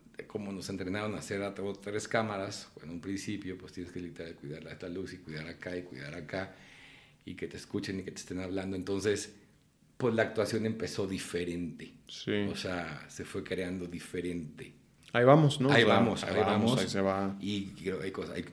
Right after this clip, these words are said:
Speaker 1: hay talentos impresionantes en México, o sea, impresionantes.
Speaker 2: Tanto de actores, directores, guionistas, solo que de pronto, pues, no se le da oportunidad a, pues, a estas nuevas historias y, ¿no?
Speaker 1: Y a mí me gusta traer, digo, la, la gente extranjera, o sea, Luis Ñeco de Chile,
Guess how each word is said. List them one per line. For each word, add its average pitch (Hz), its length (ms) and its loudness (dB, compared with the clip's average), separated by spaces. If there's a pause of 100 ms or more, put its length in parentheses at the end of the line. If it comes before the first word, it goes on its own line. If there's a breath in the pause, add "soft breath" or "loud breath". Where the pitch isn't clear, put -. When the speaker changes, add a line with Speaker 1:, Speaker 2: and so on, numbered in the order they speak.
(100)
Speaker 1:
hay 78 80 -8
talentos 90 440 -4
impresionantes 85 500 -4
en 80 80 -2
México, 76 320 -4
o - 60 -6
sea, 67 200 -10
impresionantes. 82 1120 -4 (160)
Speaker 2:
Tanto 101 240 6
de 101 80 8
actores, 110 460 8
directores, 107 560 8
guionistas, 104 720 4 (220 loud breath)
solo 98 240 0
que 104 140 4
de 95 200 0
pronto, 95 400 -2
pues, 98 140 -4
no 92 80 -2
se 98 100 -6
le 98 80 4
da 95 60 4
oportunidad 95 800 -2
a, - 20 -4 (240)
pues, - 180 -10
a 107 40 -10
estas 104 180 -6
nuevas 104 220 0
historias 113 840 4
y, - 40 -6
¿no? 101 340 -4
Speaker 1:
Y - 20 0
a 104 40 2
mí 113 80 2
me 139 80 6
gusta 139 240 4
traer, 110 180 4
digo, 107 140 2
la, 82 180 -4
la 85 140 -6
gente 104 340 -2
extranjera, 117 560 0
o - 20 -14
sea, 78 240 -6
Luis 92 160 -2
Ñeco 95 280 -2
de 98 100 0
Chile, 110 640 0